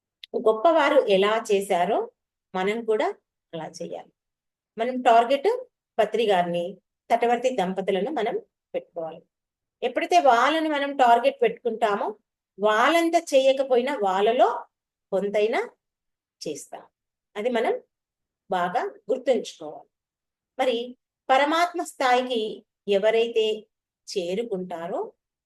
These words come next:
వాళ్ళు కూడా ఈ వృక్షాలు కానీ, నదులు కానీ,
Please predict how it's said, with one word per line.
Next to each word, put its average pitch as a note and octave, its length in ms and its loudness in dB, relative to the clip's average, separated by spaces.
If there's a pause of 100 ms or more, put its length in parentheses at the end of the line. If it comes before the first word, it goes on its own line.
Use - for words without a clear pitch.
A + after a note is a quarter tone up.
(140)
వాళ్ళు B3 400 0
కూడా D4+ 640 -2 (460)
ఈ A3+ 400 -8 (160)
వృక్షాలు G3+ 540 -2
కానీ, E3+ 520 -10 (420)
నదులు A3 480 -2
కానీ, F3+ 460 -8